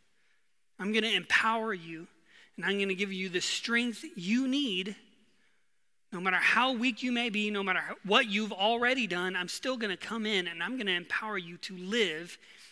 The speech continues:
in a way that brings life to yourself and to others. Amen?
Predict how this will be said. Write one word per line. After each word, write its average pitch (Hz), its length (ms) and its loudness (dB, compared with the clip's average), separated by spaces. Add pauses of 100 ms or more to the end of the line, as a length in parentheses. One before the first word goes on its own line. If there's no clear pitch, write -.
(120)
in 185 120 -2
a 175 60 -2
way 180 180 0
that 165 180 -6
brings 185 400 0
life 220 480 2
to 202 140 -6
yourself 185 720 -4
and 190 240 -2
to 156 160 -14
others. - 440 -14 (540)
Amen? 202 320 0